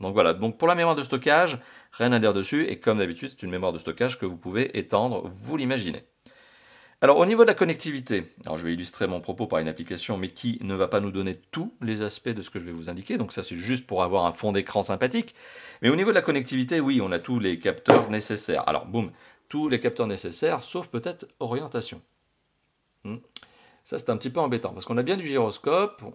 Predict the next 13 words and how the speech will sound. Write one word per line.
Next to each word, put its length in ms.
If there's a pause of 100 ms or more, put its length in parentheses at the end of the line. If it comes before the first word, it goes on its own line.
on 120
a 40
bien 160
de 80
la 80
boussole, 800
mais 380
il 80
nous 120
en 80
manque 240
un 140
là-haut. 460